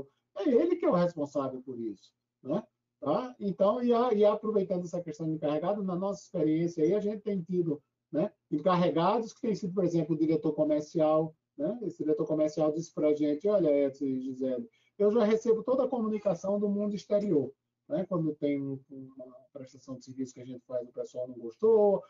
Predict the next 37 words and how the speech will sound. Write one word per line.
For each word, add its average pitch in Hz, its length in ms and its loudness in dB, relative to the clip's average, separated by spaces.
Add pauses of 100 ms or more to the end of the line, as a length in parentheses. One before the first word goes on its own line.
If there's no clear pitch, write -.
(140)
alguém 143 340 2
querendo 135 340 0
saber 131 360 -6
disso, 220 440 2
então 294 200 -4
eu 392 60 -2
também 381 260 0
vou 349 120 2
receber 277 440 -2
essa 233 180 -6
comunicação 208 800 -8 (380)
de 190 240 2
dados 175 360 0
pessoais 180 540 0
aí." 190 280 4
E 285 120 4
aí 277 200 4
eu 311 100 6
encaminho 320 580 4
internamente, 123 840 -4 (260)
né? 165 160 -4 (280)
Tem 180 180 4
órgãos 214 420 4
de 170 100 0
governo 151 540 4
aí, 143 240 2
ou 151 160 4
empresas, 165 520 -2
que - 40 -20
colocaram 240 460 -4
a - 20 -6
ouvidoria, 247 800 -2 (240)
outros 226 240 2
colocaram, 226 600 -2
então 240 320 -2
também, 254 420 -2 (240)
né, 185 220 -2